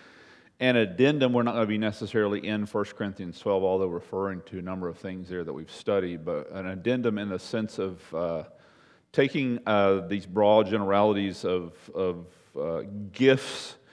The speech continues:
and apply 'em specifically to us. So, so, you know, how, how,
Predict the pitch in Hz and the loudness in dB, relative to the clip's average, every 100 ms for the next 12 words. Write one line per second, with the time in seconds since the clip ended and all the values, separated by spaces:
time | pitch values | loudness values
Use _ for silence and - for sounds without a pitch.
0 | - _ _ 101 101 95 - - 120 120 | -20 _ _ -6 -2 -2 -4 2 4 4
1 | 117 - - 110 - 107 104 107 98 - | 0 -6 -10 -8 -6 -6 -4 -2 -4 0
2 | 104 90 - - 101 90 - 113 98 95 | 2 2 0 -2 -2 -2 -2 -2 0 -2
3 | 87 80 - - _ 107 90 85 85 - | -6 -12 -20 -20 _ -8 -4 -4 -6 -6
4 | 117 - - 120 147 | -6 -6 -4 0 0